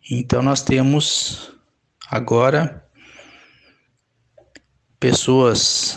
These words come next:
acima de dezoito anos que não completaram a imunização e temos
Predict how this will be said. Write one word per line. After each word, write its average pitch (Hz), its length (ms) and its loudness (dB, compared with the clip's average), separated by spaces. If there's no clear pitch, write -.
acima 143 420 0
de 123 60 0
dezoito 131 300 0
anos 131 160 2
que - 140 -2
não 135 200 2
completaram 123 840 0
a 117 80 0
imunização 139 920 2
e 196 100 2
temos 185 840 2